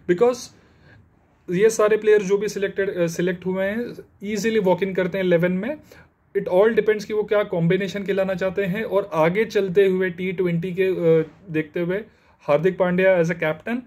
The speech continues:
और लक्ष्मण as a coach, उनकी क्या सोच है। अब ये नहीं कह सकते कि ये,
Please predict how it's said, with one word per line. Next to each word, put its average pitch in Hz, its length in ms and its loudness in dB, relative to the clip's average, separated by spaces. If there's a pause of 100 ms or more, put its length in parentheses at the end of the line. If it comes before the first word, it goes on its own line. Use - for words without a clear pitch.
(580)
और 175 500 4
लक्ष्मण 180 400 -2
as 175 60 -2
a 180 60 -4 (100)
coach, 190 220 -2
उनकी 170 240 -2
क्या 170 160 0
सोच 143 280 -6
है। 123 180 -10 (1500)
अब 143 100 -4
ये 160 180 2
नहीं 202 200 0
कह 208 140 4
सकते 208 300 -6
कि 196 100 -8
ये, 202 280 0